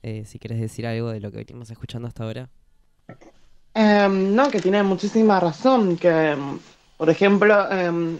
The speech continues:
Speaker 2: es muy, a la vista es como muy estilo Netflix, algo que dije, que escuché y, y que no genera como un-, una realidad, ¿entendés? Tipo,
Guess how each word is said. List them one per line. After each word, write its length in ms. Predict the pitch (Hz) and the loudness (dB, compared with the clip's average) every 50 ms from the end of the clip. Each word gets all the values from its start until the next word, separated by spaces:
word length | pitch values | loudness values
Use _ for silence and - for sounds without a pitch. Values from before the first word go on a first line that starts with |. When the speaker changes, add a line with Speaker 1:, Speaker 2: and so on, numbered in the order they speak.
| - | -4
Speaker 2:
es 200 | - 180 196 190 | 0 0 2 6
muy, 880 | 180 214 214 214 226 233 240 247 247 240 233 220 202 190 185 175 151 135 - - - - _ _ _ _ _ _ _ _ _ _ - - | 8 8 8 10 8 8 6 4 4 2 2 0 0 -2 -4 -6 -8 -8 -10 -14 -16 -18 _ _ _ _ _ _ _ _ _ _ -10 -2
a 80 | - 175 | 0 2
la 140 | 180 185 196 | 2 2 2
vista 280 | 214 240 220 - - | 0 -2 -2 0 0
es 80 | 254 226 | 0 0
como 280 | - 220 202 185 180 180 | 2 0 2 2 2 2
muy 500 | 180 185 190 202 214 226 226 220 214 202 | 2 2 2 4 4 4 4 4 4 4
estilo 380 | 175 - - 220 214 202 196 | 2 2 2 4 6 6 4
Netflix, 580 | 196 226 262 262 262 - - 185 170 175 - - | 4 2 0 0 0 0 2 2 2 4 4 2
algo 240 | 170 165 175 180 175 | 4 6 4 4 2
que 80 | 175 | 0
dije, 300 | 180 208 208 180 - - | -2 -2 -4 -6 -6 -2
que 80 | - 160 | 0 0
escuché 480 | 143 - 175 165 - - 220 226 214 | 2 4 2 2 4 4 4 4 4
y, 340 | 196 180 170 165 160 160 156 156 - - _ _ _ _ _ _ _ _ _ _ _ - | 4 2 2 0 0 -2 -6 -10 -18 -20 _ _ _ _ _ _ _ _ _ _ _ 0
y 120 | 175 170 | 2 4
que 180 | 170 170 170 175 | 6 6 4 4
no 140 | 196 226 233 | 4 2 0
genera 420 | 240 254 233 233 285 311 320 247 | 0 0 0 2 2 2 2 0
como 320 | 180 180 165 156 151 151 156 | -2 -4 -6 -6 -6 -4 -4
un-, 180 | 156 156 151 - | -6 -8 -6 -2
una 260 | 165 175 180 180 170 170 | 0 2 2 2 2 2
realidad, 500 | 160 160 160 156 151 151 156 143 139 139 | 0 0 0 2 2 2 2 2 2 0
¿entendés? 520 | 139 135 147 139 139 135 139 143 147 - | -2 -4 -4 -4 -2 -2 -2 -4 -2 -2
Tipo, 460 | 170 160 151 - 147 143 135 135 - | -2 0 2 2 2 2 2 -2 -4